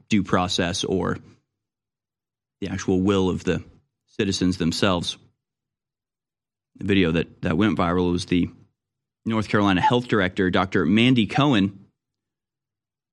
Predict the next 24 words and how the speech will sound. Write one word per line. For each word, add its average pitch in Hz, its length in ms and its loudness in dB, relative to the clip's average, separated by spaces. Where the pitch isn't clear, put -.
uh, - 200 -14
wielding 131 400 2
just - 260 -8
dictatorial 98 640 0
power. 104 340 0
We'll 104 140 0
go 107 140 2
now 104 140 2
to, 90 120 0
to - 220 -10
clip - 240 -2
number 104 200 2
two, 113 440 0
hear 107 160 0
her 104 140 0
talk 135 260 -2
about 98 340 2
how 110 140 -6
it 107 40 0
was 101 160 -2
just 147 320 -4
a, 110 220 2
like 131 200 -4
a 101 240 2